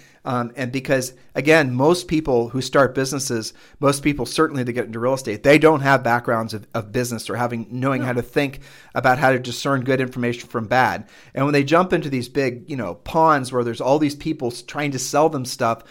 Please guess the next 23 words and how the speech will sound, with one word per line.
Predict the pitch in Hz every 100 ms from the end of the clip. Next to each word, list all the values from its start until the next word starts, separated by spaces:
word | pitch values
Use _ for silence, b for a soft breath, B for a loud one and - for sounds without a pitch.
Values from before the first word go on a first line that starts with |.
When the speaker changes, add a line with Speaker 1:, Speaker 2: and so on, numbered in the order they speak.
| B B B
Speaker 1:
who |
are | 139
purporting | 135 127 - 156 147
themselves | 127 120 127 127
to | 127
be | 120 -
experts | 151 175 - 123 110 -
and | 117
gurus | 131 160 147 127 113
and | 110 113
da | 110 160
da | 165
da | 151
da | 131
da, | 123 104 b b b _ - -
again, | - 156 185 165 120
you | 151
don't | 185 175
have | 160
the | 165
experience | 156 - 170 180 175 -
to |
know | 135 135 139